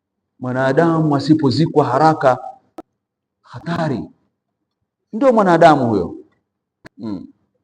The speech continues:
Halafu anatokea mtu sasa, "Mimi, mimi." Wewe nani?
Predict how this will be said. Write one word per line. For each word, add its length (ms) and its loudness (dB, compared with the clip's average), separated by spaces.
Halafu 320 -4
anatokea 400 -2
mtu 160 -4
sasa, 160 -6
"Mimi, 480 -4
mimi." 500 -6
Wewe 280 8
nani? 440 0